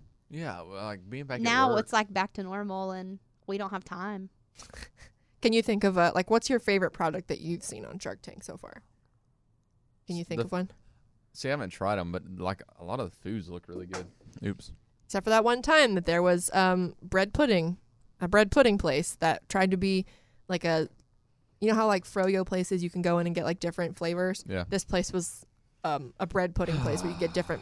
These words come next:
Speaker 1: <sighs>
Speaker 3: flavors of
Speaker 1: I haven't
Speaker 3: bread
Speaker 1: seen
Speaker 3: pudding.
Speaker 1: that episode. That's
Speaker 2: I haven't
Speaker 1: gross.
Speaker 2: either. Somebody did the, um, the no-bake cookie dough, ex-, um,
Speaker 1: Yeah.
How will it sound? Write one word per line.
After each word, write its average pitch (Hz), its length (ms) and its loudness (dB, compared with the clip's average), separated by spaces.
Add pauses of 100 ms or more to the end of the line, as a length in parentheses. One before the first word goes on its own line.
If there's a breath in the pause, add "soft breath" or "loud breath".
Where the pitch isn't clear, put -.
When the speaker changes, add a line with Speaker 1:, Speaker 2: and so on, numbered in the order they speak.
Speaker 1:
<sighs> - 100 -20
Speaker 3:
flavors 170 280 -2
of - 40 -2
Speaker 1:
I 131 40 6
haven't 190 120 2
Speaker 3:
bread 147 120 -2
Speaker 1:
seen 143 100 -2
Speaker 3:
pudding. 131 160 0
Speaker 1:
that 95 60 0
episode. 104 400 -6
That's 113 220 -12
Speaker 2:
I 233 60 0
haven't 285 240 2
Speaker 1:
gross. 262 60 0
Speaker 2:
either. 240 180 0
Somebody 339 400 -2
did 294 260 -4
the, 247 200 0
um, 214 400 -6 (220)
the 202 420 -4
no-bake 214 560 0
cookie 233 260 -4
dough, 185 420 0
ex-, - 320 -10 (260)
um, 196 300 -2
Speaker 1:
Yeah. 175 60 -4